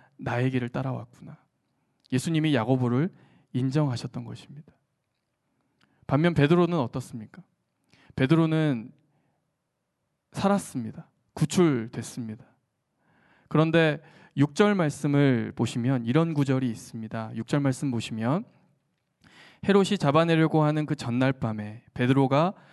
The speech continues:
두 군인 틈에서 두 쇠사슬에 매어 누워 자는데." 어쩌면 베드로도 다음 날 죽을 수 있는데,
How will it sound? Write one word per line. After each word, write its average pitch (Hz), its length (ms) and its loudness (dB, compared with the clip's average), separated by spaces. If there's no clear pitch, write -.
두 151 220 2
군인 156 320 -2
틈에서 156 720 -2
두 151 240 2
쇠사슬에 165 500 0
매어 131 380 -2
누워 123 280 0
자는데." 110 580 -12
어쩌면 180 760 2
베드로도 170 460 2
다음 151 260 2
날 165 120 0
죽을 170 240 0
수 185 160 -6
있는데, 113 540 -4